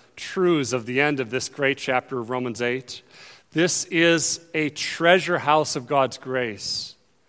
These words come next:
The crown jewels are found here at the end of this chapter. It's a chapter to bring with you when you're young and when you're old,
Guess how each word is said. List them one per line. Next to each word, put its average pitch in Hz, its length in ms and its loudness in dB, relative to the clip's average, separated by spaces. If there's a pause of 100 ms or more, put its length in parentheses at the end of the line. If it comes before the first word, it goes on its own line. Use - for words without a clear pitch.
(420)
The - 100 -4
crown 165 540 4
jewels 170 520 2
are 139 140 2
found 160 460 2
here 143 180 0
at 135 100 -2
the 131 140 -2
end 143 160 0
of 123 80 -8
this 123 160 -6
chapter. 117 640 -6 (680)
It's 165 200 -6
a 151 40 -4
chapter 175 460 4
to 147 100 -2
bring 151 380 2
with 165 260 -2
you 175 160 0
when 143 180 -2
you're 131 180 0
young 156 500 0 (680)
and 151 120 -2
when 156 120 2
you're 151 180 2
old, 135 520 2